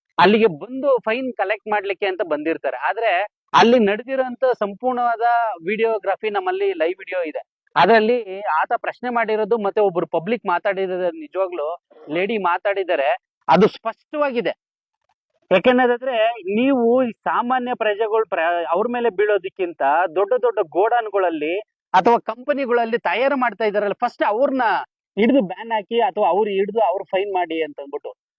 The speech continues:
ಲಾಸ್ಟ್ ಟೈಮ್ ಅಂತ ಟೈಮ್ ನಿಮ್ಗೂ ಗೊತ್ತಿರ್ಬೋದು, ನಾವು ಅವತ್ತು ಬಹುಶಃ ಒಂದು ಎರಡು ಗಂಟೆ ಮೇಲೆ ಆಯ್ತು ಮ-, ನಾವು ಮಲೆ-, ಮನೆಗೆ ಹೋಗ್ಲಿಕ್ಕೆ ಸಾಧ್ಯ ಆಗಿದ್ದು.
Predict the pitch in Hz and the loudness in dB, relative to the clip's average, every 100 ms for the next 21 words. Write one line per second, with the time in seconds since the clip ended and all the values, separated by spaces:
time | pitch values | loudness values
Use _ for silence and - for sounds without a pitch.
0 | - 165 214 202 175 165 202 196 185 170 | 0 2 2 -4 -4 -8 -6 -4 -4 -4
1 | 175 180 180 196 185 185 180 180 170 170 | -4 -2 -2 -2 -2 -2 -2 0 2 2
2 | 165 160 151 170 208 190 - _ - 170 | -2 -4 -4 -2 0 0 0 _ -2 2
3 | 160 165 180 202 190 196 160 175 214 185 | 4 4 0 -6 -8 -6 -2 0 2 0
4 | 170 160 151 151 143 143 147 143 147 160 | -2 -6 -2 -2 0 -4 -4 -4 -6 -4
5 | 160 156 147 147 151 147 135 143 135 127 | -2 -2 -4 -12 -10 -4 -4 -2 -4 -6
6 | 113 | -18